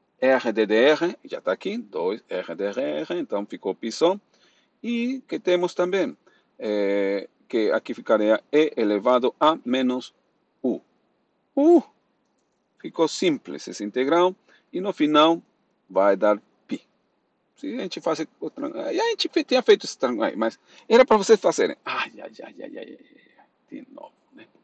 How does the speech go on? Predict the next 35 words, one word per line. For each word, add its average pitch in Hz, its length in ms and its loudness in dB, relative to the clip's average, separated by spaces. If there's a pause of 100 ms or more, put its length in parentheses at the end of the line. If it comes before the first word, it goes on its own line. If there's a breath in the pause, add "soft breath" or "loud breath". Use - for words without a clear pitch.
(760)
Ah, - 180 -18 (960)
é, 107 160 -8 (360)
é, 101 200 -2
é, - 140 -6 (360)
tá 92 160 2
bom, - 200 -4 (560)
tá 113 160 6
bom, 60 160 -8 (200)
tá - 160 -6
bom. - 140 -12 (580)
Era 113 200 4
pra 117 100 4
vocês 120 220 2
ter 123 160 2
feito 127 240 4
esse 120 120 -4
integral. 98 440 4
Bom, 117 200 8
vamos 127 300 10
pensar 135 300 2
que 131 160 0
não 135 140 6
viram 135 320 4
o 120 40 0
valor. 110 380 4
Não, 196 140 0
mas 120 200 -4
é 147 80 2
que - 80 -8
vocês 160 220 -4
já 151 60 2
sabiam 147 260 -4
do 135 80 -10
valor, - 260 0
né? 117 140 -8